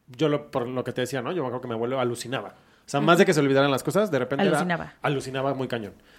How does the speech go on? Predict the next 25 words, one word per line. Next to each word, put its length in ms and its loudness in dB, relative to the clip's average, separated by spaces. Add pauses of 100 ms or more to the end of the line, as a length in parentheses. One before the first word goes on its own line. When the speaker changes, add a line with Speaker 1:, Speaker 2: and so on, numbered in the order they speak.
(180)
Speaker 1:
Y 80 -4
era 120 0
así 140 -8
de, 160 -6
"Wow". 300 -4 (560)
Eh, 600 -4
y 120 -6
ahora, 180 2
ahora 260 4
mi 100 0
otro 160 -2
abuelo 220 0
también 200 -8
está 220 -6
pasando 300 -4
por 100 -4
lo 100 -2
mismo. 360 -2
Igual 320 0
alucina 600 -2
y 100 -4
de-, 200 -6
y 60 -10
demás, 300 -8
¿no? 60 -6